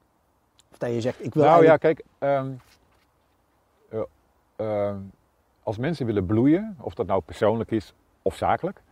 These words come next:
Speaker 2: dan, eh, dat kan alleen maar door, eh, te groeien, hè?
Speaker 1: Mhm.
Speaker 2: Eh, groei veroorzaakt bloei. Eh, en, en, en om te groeien, eh,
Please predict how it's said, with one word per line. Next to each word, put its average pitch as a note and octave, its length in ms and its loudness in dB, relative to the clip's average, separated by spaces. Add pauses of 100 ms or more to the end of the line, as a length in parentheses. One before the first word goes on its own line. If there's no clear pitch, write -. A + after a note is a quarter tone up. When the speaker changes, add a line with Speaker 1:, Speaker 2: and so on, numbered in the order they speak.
(680)
Speaker 2:
dan, A2 340 -4
eh, G#2+ 320 -2 (380)
dat A2 140 -8
kan C3+ 180 -2
alleen B2+ 260 0
maar C3 160 0
door, A#2 380 -2
eh, A#2 240 0
te A2 160 -4
groeien, G2 400 0
hè? D3+ 60 -6 (280)
Speaker 1:
Mhm. D#3 120 -2
Speaker 2:
Eh, F#3 60 -6 (680)
groei A2+ 340 -2
veroorzaakt G#2 580 -4 (100)
bloei. G2 280 -2 (680)
Eh, F2+ 220 -4 (260)
en, G#2+ 280 -4
en, G#2+ 240 -8
en G#2 200 -10
om B2+ 180 -6
te A2 260 -4
groeien, C#3+ 600 0 (260)
eh, G#2 560 -6